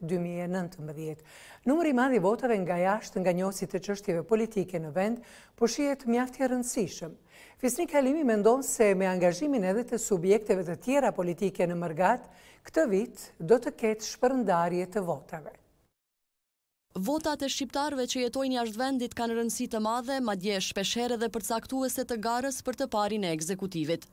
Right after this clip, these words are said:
Speaker 2: Njohësi i çështjeve politike në vend, Fisnik Halimi, konsideron se ndarja e Mërgatës në parti politike është e dëmshme. Megjithatë, sipas tij, ligjërisht ajo është e lejueshme dhe ata duhet ta shfrytëzojnë të drejtën e tyre për të votuar.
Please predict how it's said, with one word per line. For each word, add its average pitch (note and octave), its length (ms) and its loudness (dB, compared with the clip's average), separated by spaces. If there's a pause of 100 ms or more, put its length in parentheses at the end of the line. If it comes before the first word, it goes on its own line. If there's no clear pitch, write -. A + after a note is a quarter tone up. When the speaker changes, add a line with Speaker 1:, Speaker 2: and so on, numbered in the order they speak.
(240)
Speaker 2:
Njohësi C4 480 0
i - 80 -4
çështjeve B3+ 480 0
politike A3+ 480 -2
në G#3 140 0
vend, B3 260 -2
Fisnik G#3+ 320 -4
Halimi, G#3+ 480 0
konsideron A3 560 0
se A#3+ 240 0
ndarja G#3 400 0
e G#3 60 -2
Mërgatës G#3+ 560 -2
në G3 100 -4
parti G3 240 -2
politike F#3 560 -2
është G3 220 -2
e - 80 -4
dëmshme. D#3+ 400 -2 (180)
Megjithatë, G3 640 0 (100)
sipas F#3 400 -2
tij, B3+ 300 0 (180)
ligjërisht A3+ 540 0
ajo A#3+ 180 2
është A#3 160 -2
e A3+ 80 -2
lejueshme F3+ 560 0 (140)
dhe D#3+ 180 -2
ata G3+ 320 0
duhet A#3+ 320 -2
ta A3+ 160 0
shfrytëzojnë A#3+ 560 -2
të A3+ 80 -6
drejtën A#3 380 0
e - 100 -4
tyre F3 240 2
për F3 160 -2
të F3+ 80 -2
votuar. D#3 460 0